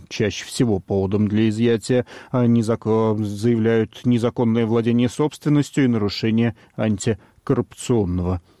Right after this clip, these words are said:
законодательства. Ряд экспертов отмечают, что во время, а, войны России с Украиной в России начинают всё чаще, а, переделить, а, бизнес, который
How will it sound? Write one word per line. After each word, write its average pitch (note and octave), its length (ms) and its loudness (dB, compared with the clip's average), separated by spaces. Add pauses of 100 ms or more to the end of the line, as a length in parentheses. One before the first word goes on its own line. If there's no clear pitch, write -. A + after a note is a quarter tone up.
(120)
законодательства. G#2 1200 -2 (220)
Ряд G#2+ 200 -2
экспертов - 520 -8
отмечают, A2 560 0
что E2 640 -6 (180)
во G2 300 -2
время, F#2 340 0 (320)
а, G#2 160 0
войны G2 640 0 (300)
России G#2 400 -2
с - 120 -12
Украиной G#2 640 -2 (100)
в G2 260 -2
России F#2+ 640 -2 (100)
начинают F#2+ 720 -4
всё - 380 -4
чаще, - 680 -4 (300)
а, G2+ 240 -2 (220)
переделить, A2 1900 -2
а, G2+ 120 0
бизнес, F#2+ 1000 -4 (240)
который F#2+ 420 -2